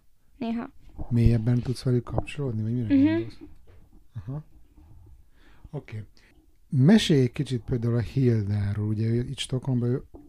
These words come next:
Speaker 2: vagy a Nova a legjobb barátod itt Stockholmban.
Speaker 1: Igen, Nova.
Speaker 2: Jó, akkor mesélj egy kicsit a Nováról, hogy milyen ő.
Speaker 1: Mm, nagyon-nagyon rendes, vicces,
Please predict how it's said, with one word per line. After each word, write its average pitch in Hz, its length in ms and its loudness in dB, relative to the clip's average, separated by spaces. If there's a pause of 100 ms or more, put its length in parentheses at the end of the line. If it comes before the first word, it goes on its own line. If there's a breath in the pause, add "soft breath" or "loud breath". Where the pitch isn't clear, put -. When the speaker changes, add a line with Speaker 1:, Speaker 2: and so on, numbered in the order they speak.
Speaker 2:
vagy 117 160 0
a 127 40 4
Nova 135 380 4
a 104 40 -2
legjobb 101 320 -4
barátod 107 340 -6
itt 110 80 -6
Stockholmban. 233 540 -6
Speaker 1:
Igen, 233 100 -6
Nova. 240 400 -12
Speaker 2:
Jó, 120 140 0
akkor 117 140 0
mesélj 143 300 -2
egy - 60 -10
kicsit 120 160 -8
a 117 60 0
Nováról, 107 720 -2
hogy 120 140 -2
milyen 139 400 4
ő. 104 420 0 (120)
Speaker 1:
Mm, 269 560 8
nagyon-nagyon 240 680 4
rendes, 254 680 4 (520 loud breath)
vicces, - 920 0